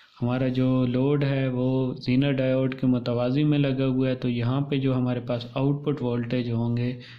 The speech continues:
वो इस वी जेड के equal होंगे, यानी कि वी आउट और वी जेड,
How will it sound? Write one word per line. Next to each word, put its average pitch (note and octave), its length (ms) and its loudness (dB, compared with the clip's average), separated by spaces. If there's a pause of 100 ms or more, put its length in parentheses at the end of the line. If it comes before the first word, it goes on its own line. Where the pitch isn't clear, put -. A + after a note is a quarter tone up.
(220)
वो B2 440 -2 (160)
इस - 300 -4
वी B2+ 260 2
जेड A#2+ 360 -4
के B2 280 -2 (600)
equal A#2+ 380 -2
होंगे, A2+ 260 -4
यानी A#2+ 280 0
कि B2 120 -2
वी B2+ 300 2
आउट C3 260 0
और B2 200 -2
वी B2+ 260 2
जेड, B2+ 400 -2